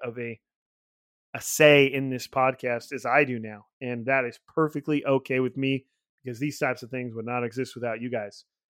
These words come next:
Um, but it, like Mike said, a win is always a win. The forty-niners have now won nine in a row. Nine in a row. That's not normal. And I don't feel like the N F L is talking about it enough.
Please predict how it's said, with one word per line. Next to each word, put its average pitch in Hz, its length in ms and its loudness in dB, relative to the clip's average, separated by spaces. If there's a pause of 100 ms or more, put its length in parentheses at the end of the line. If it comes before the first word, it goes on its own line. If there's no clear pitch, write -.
(160)
Um, 131 540 2
but 156 120 6
it, 156 120 4
like 160 200 4
Mike 156 220 0
said, 131 340 0
a 139 80 -2
win 156 300 4
is 156 240 -6
always 151 300 2
a 143 40 2
win. 135 300 -4
The 123 80 -14
forty-niners 135 840 -4
have 120 160 -14
now 135 220 0
won 127 440 -2
nine 143 460 2 (100)
in 147 160 0
a 135 140 2
row. 131 480 4 (640)
Nine 196 300 8
in 202 100 8
a 190 60 6
row. 175 320 8
That's 135 380 -4
not 156 360 4
normal. 127 440 2
And 135 100 0
I 127 120 0
don't 147 300 0
feel 147 120 2
like 135 240 0
the 131 100 -6
N 131 80 -4
F 123 140 -8
L 127 100 -2
is 117 180 -10
talking 127 400 -6
about 120 360 -6
it 120 80 -12 (120)
enough. 117 280 -10